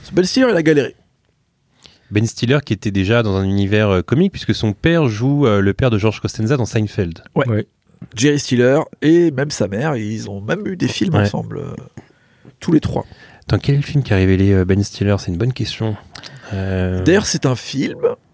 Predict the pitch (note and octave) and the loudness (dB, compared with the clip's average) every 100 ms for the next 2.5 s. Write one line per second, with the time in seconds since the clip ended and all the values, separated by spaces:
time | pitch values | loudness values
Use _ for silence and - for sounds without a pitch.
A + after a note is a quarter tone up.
0 | _ _ - C3 B2+ C3+ G#3+ G#3+ G#3+ B3+ | _ _ 0 2 2 0 0 0 0 -2
1 | - C3 B2 B2+ B2 _ - G4+ F4 F4 | -2 -2 2 0 -2 _ -2 2 2 0
2 | - - F3+ F3+ D#3+ | -6 -2 0 0 0